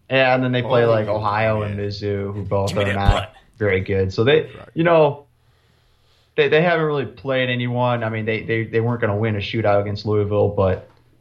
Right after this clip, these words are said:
Speaker 1: um, yeah, I think, I think Purdue's, Purdue's gonna get,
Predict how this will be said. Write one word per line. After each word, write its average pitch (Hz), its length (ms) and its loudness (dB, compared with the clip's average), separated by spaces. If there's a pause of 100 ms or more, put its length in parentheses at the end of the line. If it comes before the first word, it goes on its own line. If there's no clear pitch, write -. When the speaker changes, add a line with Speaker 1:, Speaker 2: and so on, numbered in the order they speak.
Speaker 1:
um, 92 580 0 (800)
yeah, 104 220 2
I 110 60 -2
think, 120 180 -4
I 117 60 -2
think 117 200 -6
Purdue's, 101 760 -6
Purdue's 107 360 -6
gonna 101 120 -4
get, 98 300 -4